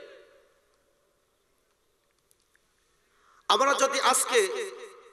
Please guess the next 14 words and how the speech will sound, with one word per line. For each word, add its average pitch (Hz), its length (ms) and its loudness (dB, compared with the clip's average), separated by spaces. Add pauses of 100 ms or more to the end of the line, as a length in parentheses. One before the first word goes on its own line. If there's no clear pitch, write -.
(540)
ভালো 240 260 4
করে 254 300 0
নিয়ত 220 540 -4
করে 233 200 0
এখানে 208 280 -2
বসতে 175 500 -4
পারি, 139 320 -6 (1700)
তাহলে 202 320 2 (240)
এক-, 208 440 -2
এরকম 285 720 0 (160)
একটি 233 720 -6 (680)
গ্যারান্টি 214 640 0
আছে 196 640 -2 (460)
যে 170 100 -6